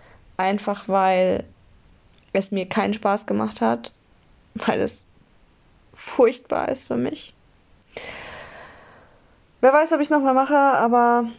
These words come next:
ich hab das aus einem bestimmten Grund getan,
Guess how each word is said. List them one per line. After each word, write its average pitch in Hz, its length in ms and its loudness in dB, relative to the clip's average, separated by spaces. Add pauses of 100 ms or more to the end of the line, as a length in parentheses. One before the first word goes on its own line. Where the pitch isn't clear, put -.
(1400)
ich 240 180 -4
hab 233 180 -2
das 247 160 0
aus 226 160 -2
einem 226 120 2
bestimmten 226 400 0
Grund 226 260 4
getan, 202 540 0